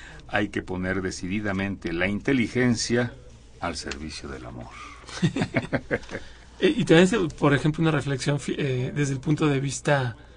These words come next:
Speaker 2: espiritual, ¿no? Cioran tiene una muy buena.
Speaker 1: Ujú.
Speaker 2: Te dice, "En el plano espiritual, todo dolor es una suerte, pero solo en el plano espiritual".
Speaker 1: Anda, <laughs> exactamente.
Speaker 2: Entonces, pues sí, finalmente toda esta perspectiva de la,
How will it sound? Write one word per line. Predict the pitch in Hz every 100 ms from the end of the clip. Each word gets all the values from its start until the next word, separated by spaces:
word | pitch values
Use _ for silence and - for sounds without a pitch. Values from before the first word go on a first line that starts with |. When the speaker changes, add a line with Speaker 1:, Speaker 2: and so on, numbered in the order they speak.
| - -
Speaker 2:
espiritual, | 127 - 139 131 - 160 147
¿no? | 143 165
Cioran | 156 139 143
tiene | 151 143
una | 131
muy | 139
buena. | 143 143 147 143 127 - - -
Speaker 1:
Ujú. | 101 87 82 80 -
Speaker 2:
Te | -
dice, | 147 147
"En | 151
el | 147
plano | 127 170 202
espiritual, | 185 - 139 131 160 147 226 - - - - - -
todo | 175 175 190
dolor | 151 139 151 208 -
es | 151 147
una | 160 135
suerte, | - 143 131 - - - - - - -
pero | 131 123
solo | - 131 151
en | 175
el | 127
plano | - 127 135
espiritual". | - - 127 - 147 143 - - - - - - - - - -
Speaker 1:
Anda, | 82 82 76 - -
<laughs> | - -
exactamente. | - - - - 82 82 76
Speaker 2:
Entonces, | - 147
pues | - -
sí, | 170
finalmente | 156 147 147 -
toda | 151 147
esta | - 151
perspectiva | 135 120 143 - 151 143
de | 127
la, | 123 113